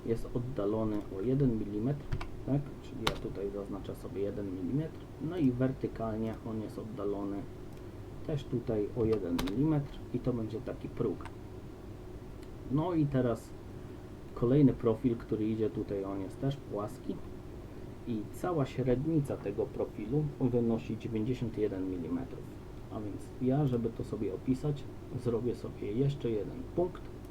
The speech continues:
tak? Jeden punkt sobie wrzucę tutaj i teraz nadam mu rozmiar, znaczy odległość od środka tutaj i tak jak mówiłem, to będzie dziewięćdziesiąt jeden milimetrów podzielone na dwa,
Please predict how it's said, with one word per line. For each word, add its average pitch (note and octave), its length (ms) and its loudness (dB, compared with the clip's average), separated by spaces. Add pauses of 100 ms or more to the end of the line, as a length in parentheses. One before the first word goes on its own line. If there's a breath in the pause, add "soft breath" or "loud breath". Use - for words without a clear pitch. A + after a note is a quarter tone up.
(180)
tak? D#3 160 0 (760 loud breath)
Jeden C#3+ 220 6
punkt A2+ 280 2
sobie G#2 200 2
wrzucę G2+ 340 -2
tutaj B2+ 380 4 (1120 loud breath)
i - 20 -6
teraz C3 320 2 (540)
nadam B2+ 300 6
mu G2 260 -2
rozmiar, C3+ 420 6 (400)
znaczy - 280 -2
odległość D3 640 4 (240)
od - 160 -2
środka C#3 520 0
tutaj C#3 420 4 (560 loud breath)
i C3+ 60 4
tak C3+ 200 2
jak - 140 -2
mówiłem, A2 340 4
to A2+ 100 0
będzie G#2+ 300 -2
dziewięćdziesiąt A2+ 680 0
jeden G#2 300 0
milimetrów B2+ 460 2
podzielone G2+ 580 0
na F#2 180 -4
dwa, F3 300 0